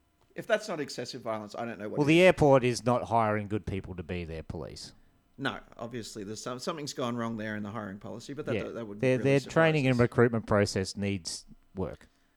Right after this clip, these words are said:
Speaker 1: Well, uh, we
Speaker 2: at
Speaker 1: already
Speaker 2: United
Speaker 1: know that
Speaker 2: Airlines.
Speaker 1: they, you know, the police force already targets people who are
Speaker 2: That's right.
Speaker 1: predisposed to that kind of thing, I think,
Speaker 2: Whatever
Speaker 1: so.
Speaker 2: happened to Police Academy? I thought
Speaker 1: Police
Speaker 2: that's
Speaker 1: Academy.
Speaker 2: what, I thought that's what cops were
Speaker 1: Cops
Speaker 2: supposed to be
Speaker 1: making
Speaker 2: like.
Speaker 1: sound effects and
Speaker 2: Steve Gutenberg. <laughs>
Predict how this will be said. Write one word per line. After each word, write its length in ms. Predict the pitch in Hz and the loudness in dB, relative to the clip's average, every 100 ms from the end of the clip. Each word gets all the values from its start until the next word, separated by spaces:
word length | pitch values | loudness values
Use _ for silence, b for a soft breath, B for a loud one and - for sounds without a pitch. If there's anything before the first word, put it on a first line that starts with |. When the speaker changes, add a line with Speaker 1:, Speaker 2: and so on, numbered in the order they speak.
| _ _ _ _ - | _ _ _ _ -6
Speaker 1:
Well, 160 | 233 | -2
uh, 180 | 123 131 - 120 | -2 -4 -6 -6
we 120 | - | -2
Speaker 2:
at 40 | |
Speaker 1:
already 180 | 151 151 | 0 2
Speaker 2:
United 260 | 107 101 98 | 2 2 2
Speaker 1:
know 140 | 95 | 0
that 40 | 87 | -2
Speaker 2:
Airlines. 340 | 78 76 - - _ _ - | -4 -6 -12 -20 _ _ -20
Speaker 1:
they, 80 | - | -12
you 60 | |
know, 80 | 127 | -10
the 120 | 123 | -10
police 320 | 127 180 185 - | -10 -8 -8 -8
force 300 | 120 104 - | -10 -10 -8
already 240 | 123 117 | -8 -8
targets 500 | - 110 110 113 - | -10 -10 -8 -10 -14
people 380 | - 104 - 104 | -12 -14 -12 -16
who 300 | 104 104 110 - | -12 -12 -12 -12
are 120 | 110 | -12
Speaker 2:
That's 180 | 175 - | -10 -8
right. 160 | 95 | -6
Speaker 1:
predisposed 720 | 107 113 107 - 110 113 - | -4 -6 -12 -12 -12 -12 -16
to 160 | - 120 101 - - | -16 -18 -20 -20 -16
that 140 | 104 | -16
kind 200 | - 104 | -14 -16
of 80 | - | -16
thing, 200 | - 110 | -16 -16
I 80 | - | -16
think, 200 | - - | -18 -10
Speaker 2:
Whatever 240 | 226 240 202 | 0 4 6
Speaker 1:
so. 60 | |
Speaker 2:
happened 300 | 160 170 131 | 6 4 2
to 60 | 131 | 0
Police 480 | - 113 110 120 - | 0 -2 2 2 2
Academy? 440 | 117 117 107 87 | 2 4 4 2
I 40 | 80 | -6
thought 680 | - _ _ _ _ _ _ | -14 _ _ _ _ _ _
Speaker 1:
Police 240 | 117 170 | -4 2
Speaker 2:
that's 140 | 151 - | 4 4
Speaker 1:
Academy. 260 | 127 147 | 0 0
Speaker 2:
what, 80 | 147 | 0
I 20 | 151 | 0
thought 180 | 165 | 0
that's 260 | 151 135 - | 0 -2 -2
what 180 | 113 - | -8 -4
cops 240 | 117 - | -4 -2
were 60 | 104 | -6
Speaker 1:
Cops 20 | |
Speaker 2:
supposed 260 | - 101 - | 0 0 0
to 40 | 107 | -2
be 60 | |
Speaker 1:
making 140 | 165 - | -2 -2
Speaker 2:
like. 120 | 139 | -6
Speaker 1:
sound 360 | - 151 160 | -4 -4 -4
effects 540 | 160 - 175 - - - | -8 -6 -8 -8 -18 -12
and 80 | 120 | -6
Speaker 2:
Steve 600 | 123 - - 143 139 123 | -4 -4 2 4 4 2
Gutenberg. 720 | 123 123 123 104 95 69 78 | 4 4 2 -2 -2 -2 -12
<laughs> 60 | _ | _